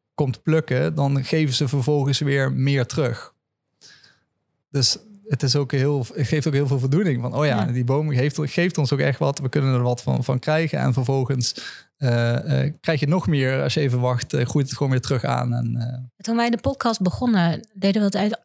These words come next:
Speaker 3: ook wel uit de nieuwsgierigheid van, "Wat gebeurt er eigenlijk allemaal in Leiden?" Want Le-, Leiden is echt wel een actieve stad.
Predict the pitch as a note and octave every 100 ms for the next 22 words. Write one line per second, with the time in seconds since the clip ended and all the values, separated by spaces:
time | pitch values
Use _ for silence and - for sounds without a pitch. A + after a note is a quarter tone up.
0 | _ - A3+ A3+ G#3 G#3 F#3+ G3 G3+ F#3
1 | A3 G#3 - F3+ F3+ F#3 F#3 - F#3 A#3
2 | - - F3 F#3 E3 F3 D#3+ E3+ E3 F3
3 | F3 D#3+ F3+ _ _ - F#3 - - G3
4 | - G3+ G#3 A3 F#3 F#3+ - G#3 - F#3
5 | F3+ - - G3 E3 - A#3+ -